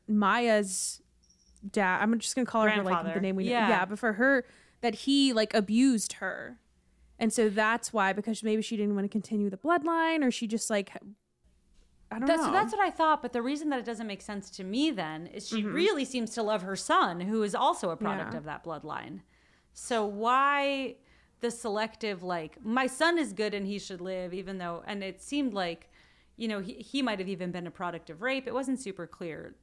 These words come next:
Speaker 2: 'cause
Speaker 1: Yeah.
Speaker 2: also the translation said, like, "He fucked me in this house," and you don't know if it's
Speaker 1: Yeah.
Speaker 2: consensual or not, but then
Speaker 1: Translations are always hard to
Speaker 2: Right,
Speaker 1: go off
Speaker 2: but then
Speaker 1: of
Speaker 2: it's
Speaker 1: too,
Speaker 2: like,
Speaker 1: yeah.
Speaker 2: it's not,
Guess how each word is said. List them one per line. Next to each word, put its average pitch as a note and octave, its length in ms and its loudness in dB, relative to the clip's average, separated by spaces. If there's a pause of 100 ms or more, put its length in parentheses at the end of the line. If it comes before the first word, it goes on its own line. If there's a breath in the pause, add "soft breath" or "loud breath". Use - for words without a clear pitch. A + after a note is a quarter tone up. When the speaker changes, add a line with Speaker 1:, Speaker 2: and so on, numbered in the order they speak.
(140)
Speaker 2:
'cause A3 140 -2
Speaker 1:
Yeah. F#3+ 180 -2
Speaker 2:
also F#3 200 -2
the E3+ 100 -6
translation E3+ 760 -6
said, D#3+ 300 -8
like, E3 160 -10
"He - 180 -6
fucked G#3+ 320 -6
me F#3+ 120 -8
in F3+ 100 -6
this E3+ 160 -10
house," E3+ 380 -4
and D#3 160 -12 (280 soft breath)
you A3 80 -6
don't A3+ 140 0
know G#3 140 2
if G#3 100 -2
it's A#3 140 2
Speaker 1:
Yeah. A3+ 100 2
Speaker 2:
consensual A3 480 0
or G3+ 100 -6
not, G3 460 -2
but - 220 -8
then A3+ 200 -2
Speaker 1:
Translations A3 560 0
are G3 100 0
always F#3 560 -2 (320)
hard F#3 260 -4
to F#3 380 -6 (840)
Speaker 2:
Right, C4 440 2
Speaker 1:
go F3 40 2
off F3+ 120 2
Speaker 2:
but - 80 0
then F4+ 160 4
Speaker 1:
of F4 80 2
Speaker 2:
it's - 20 -2
Speaker 1:
too, - 80 -2
Speaker 2:
like, G3 180 2
Speaker 1:
yeah. F#3+ 100 -2
Speaker 2:
it's F#3 160 -2
not, D#4+ 400 2